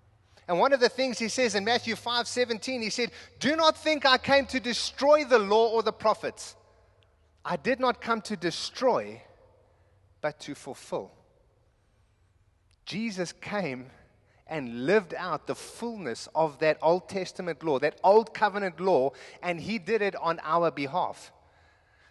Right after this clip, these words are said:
Because in our flesh, in our sinfulness, we don't have a s-, chance of living out the fullness of that law.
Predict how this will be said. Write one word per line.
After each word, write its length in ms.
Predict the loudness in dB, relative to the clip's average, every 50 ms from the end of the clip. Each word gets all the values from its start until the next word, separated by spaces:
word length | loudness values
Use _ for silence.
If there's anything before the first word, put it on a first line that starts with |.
| _ _
Because 320 | -8 0 2 2 2 4
in 160 | 2 0 0
our 140 | 2 0 0
flesh, 460 | 0 -2 -4 -2 0 0 0 0 -2
in 180 | -4 -4 -2 -2
our 180 | 0 0 0 -2
sinfulness, 880 | -2 0 2 2 2 2 0 -2 -2 0 0 -2 -4 -4 -6 -10 -14 -16 -20 -20 -20 _ _ _ _
we 160 | -8 -6 -2
don't 180 | -2 -2 -2 -2
have 180 | -2 -4 -2 -4
a 20 |
s-, 200 | -6 -8 -12 -16 -18 _ -10
chance 720 | -10 -8 -6 -6 -6 -4 -6 -6 -8 -12 -16 -16 -16 -18 _ _ _ _ _ _ _ -20 _ _
of 200 | -2 -2 -2 -4
living 480 | -6 -6 -2 0 0 0 0 -4 -6 -6
out 340 | -6 -4 -4 -4 -4 -4 -8
the 80 | -8
fullness 540 | -8 -8 -8 -6 -6 -4 -4 -6 -8 -8 -6
of 200 | -6 -6 -6 -4
that 220 | -6 -6 -6 -6 -8
law. 220 | -8 -8 -8 -8